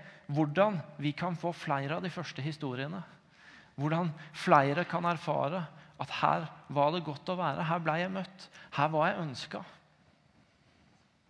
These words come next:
Det er det store spørsmålet. Og derfor er det noen ting jeg vil at du skal høre i dag, og som du skal ta med deg hjem, og som du skal tenke på og be over og bruke i uka som kommer. Og la det få lande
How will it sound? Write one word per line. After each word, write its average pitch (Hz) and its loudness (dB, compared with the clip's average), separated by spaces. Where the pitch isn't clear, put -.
Det 175 2
er 170 0
det 147 -6
store 139 0
spørsmålet. - -8
Og 151 0
derfor 170 8
er 208 6
det 202 0
noen 208 2
ting 196 2
jeg 202 4
vil 175 6
at 180 2
du 185 -4
skal 170 0
høre 165 2
i 165 0
dag, 190 6
og 160 -6
som 160 -4
du 180 -6
skal 180 -6
ta 185 -2
med 170 4
deg 170 2
hjem, 220 2
og 131 -6
som 143 0
du 151 -2
skal 175 0
tenke 131 0
på 170 2
og 147 0
be 147 4
over 165 0
og 156 -2
bruke 180 -4
i 185 -4
uka 131 -6
som 156 -8
kommer. 156 -4
Og 135 0
la 139 4
det 143 -4
få 175 -4
lande 135 -2